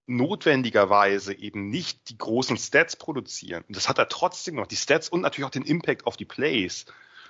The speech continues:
Also das ist schon sehr selten. Ähm, ich muss sagen,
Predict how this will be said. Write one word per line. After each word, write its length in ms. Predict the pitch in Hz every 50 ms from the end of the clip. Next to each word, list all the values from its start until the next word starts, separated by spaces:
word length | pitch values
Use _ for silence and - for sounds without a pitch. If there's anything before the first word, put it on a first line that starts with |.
| - _ _ _ _ _ _ _
Also 200 | 113 110 107 113
das 320 | 123 117 - - - - _ _ _
ist 200 | - - - -
schon 400 | - 131 117 117 113 110 104 - _ _ _ - - - - - - _ _ _ _ _
sehr 220 | 101 107 127 135
selten. 560 | 135 131 120 135 175 170 208 214 208 190 - - _ _ -
Ähm, 380 | 139 135 135 135 135 131 127 -
ich 140 | 139 -
muss 160 | - 165 170 -
sagen, 420 | 165 143 160 180 202 202 196 -